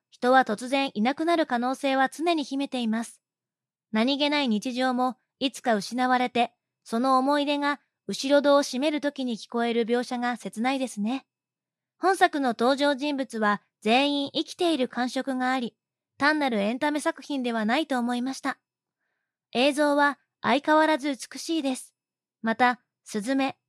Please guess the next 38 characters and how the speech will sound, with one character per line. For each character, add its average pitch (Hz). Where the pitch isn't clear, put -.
椅 220
子、 254
猫 311
の 269
大 277
臣 254
が 202
追 214
い 285
か 320
け 339
っ -
こ 277
し -
た 277
り、 247
ス 220
ズ 269
メ 302
と 302
椅 294
子 294
が 294
扉 285
を 294
閉 -
め 302
る 294
た 240
め 262
に 247
駆 262
け -
つ -
け 302
た 240
り 285
と、 240